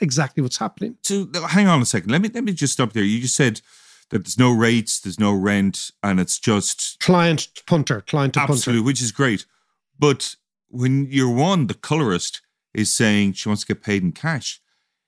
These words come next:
Speaker 2: is there a huge black hole in income tax then and vat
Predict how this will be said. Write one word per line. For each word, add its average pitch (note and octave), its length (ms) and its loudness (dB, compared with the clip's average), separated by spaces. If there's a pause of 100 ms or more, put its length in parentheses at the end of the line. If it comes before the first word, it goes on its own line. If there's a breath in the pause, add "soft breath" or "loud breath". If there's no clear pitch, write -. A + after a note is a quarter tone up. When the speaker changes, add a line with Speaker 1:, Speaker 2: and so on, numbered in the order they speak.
(180)
Speaker 2:
is D3 220 4
there C3 160 2
a A2 60 -2
huge D3 520 0
black A2+ 260 -4
hole A2 360 0
in F#2+ 260 2
income C3+ 300 2
tax - 380 -6
then D#2+ 300 -2 (560)
and G2+ 440 4
vat G#2+ 560 -2